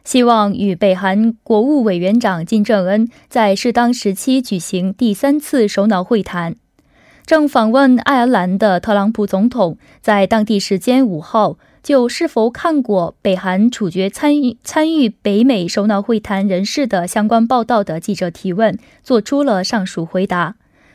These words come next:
他还表示，其中一人是我们很了解的，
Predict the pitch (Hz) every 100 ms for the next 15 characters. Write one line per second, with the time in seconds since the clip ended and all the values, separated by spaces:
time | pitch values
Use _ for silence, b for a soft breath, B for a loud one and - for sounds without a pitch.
0 | - 302 277 294 247 175 - 240 208 -
1 | b b b 285 277 311 320 269 208 208
2 | 226 240 208 156 196 190 208 233 226 208
3 | 202 214 233 208 151 165